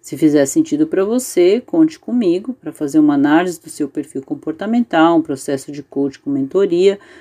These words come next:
para que você e até para seus liderados e, se estiver, promovendo uma transformação cultural em sua empresa.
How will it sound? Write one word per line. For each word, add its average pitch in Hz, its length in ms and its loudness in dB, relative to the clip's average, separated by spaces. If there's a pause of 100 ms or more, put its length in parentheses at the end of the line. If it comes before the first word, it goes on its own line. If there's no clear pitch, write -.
(140)
para 156 240 2
que 175 160 -4
você 180 760 2 (640)
e 165 160 4
até 170 320 2
para 160 280 -4
seus 156 300 -4
liderados 180 840 0
e, 160 100 0
se 185 280 -6
estiver, 175 640 -2 (540)
promovendo 160 640 6
uma 156 200 6
transformação 180 1000 -4
cultural 175 560 -2
em 156 60 4
sua 180 200 -10
empresa. 131 580 -8